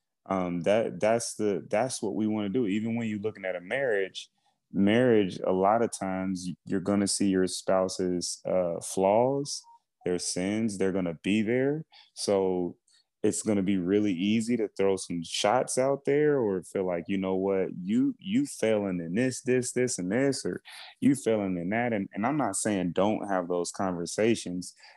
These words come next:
but when you win somebody over with your conduct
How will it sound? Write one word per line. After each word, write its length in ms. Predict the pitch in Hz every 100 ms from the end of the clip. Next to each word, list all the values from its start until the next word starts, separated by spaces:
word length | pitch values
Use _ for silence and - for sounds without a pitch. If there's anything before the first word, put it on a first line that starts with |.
| - -
but 400 | 98 92 87 - _ _ _ _ _ _ _ _ -
when 180 | 101 98
you 160 | 110
win 360 | 113 101 113 120
somebody 500 | - 110 107 101 92
over 200 | 104 92
with 280 | 87 92 -
your 120 | 90 -
conduct 800 | - 95 113 113 131 143 -